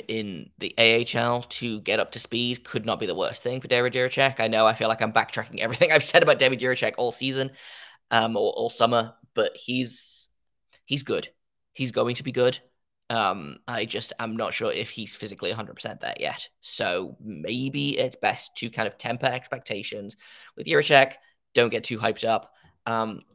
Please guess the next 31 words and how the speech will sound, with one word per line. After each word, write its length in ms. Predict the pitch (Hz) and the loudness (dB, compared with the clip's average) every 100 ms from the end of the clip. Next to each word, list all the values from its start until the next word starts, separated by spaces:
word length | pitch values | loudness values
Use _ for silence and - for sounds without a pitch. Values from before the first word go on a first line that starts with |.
| - | -2
on 140 | 156 | -2
the 80 | 131 | -2
flip 420 | - - 151 - | -10 -10 -8 -6
side, 440 | - 98 85 160 - _ - | -6 -4 -2 -2 -6 _ -6
I 260 | 113 113 | -2 0
wanna 220 | 120 123 127 | 0 0 0
talk 180 | 139 | -2
about 140 | 139 139 | 0 0
his 240 | 147 147 | -2 -4
defensive 380 | - 170 185 - | -4 -4 -4 -6
partner 360 | - 104 76 - - | -8 -6 -10 -14 -6
for 320 | 113 104 101 | -2 0 0
this 180 | 98 - | -2 -6
tournament, 400 | - 113 120 - | -2 -2 -2 -4
Denton 240 | 107 139 | -4 -4
Mateychuk, 520 | 147 147 110 113 113 - - - | -4 -6 -6 -2 -2 -2 -8 -16
who 340 | - 107 107 107 _ - _ _ _ _ _ _ _ _ _ _ _ _ - | -10 -8 -8 -10 _ -20 _ _ _ _ _ _ _ _ _ _ _ _ -16
very 340 | 120 127 139 175 | -2 4 6 6
quietly 560 | - 131 117 117 - | 2 0 0 0 -4
had 500 | 95 - 113 107 95 - _ _ _ | -8 -8 -8 -6 -8 -12 _ _ _
a 140 | 113 107 | -8 -6
really, 420 | 101 101 98 92 | -2 0 0 -2
really 320 | 90 76 60 | -4 -4 -4
good 260 | - - - _ - | -6 -6 -8 _ -10
tournament, 560 | 113 92 120 131 - _ _ - | -6 -4 -2 -2 -4 _ _ -6
I 80 | 135 | 2
think. 360 | 131 143 143 - _ _ 120 | 2 2 -2 -12 _ _ 0
Um, 320 | 117 113 104 - | 2 0 -6 -14
he 100 | 120 | -12
didn't 380 | - 120 190 | -6 -4 -4
appear 420 | - - 165 156 | -6 0 6 6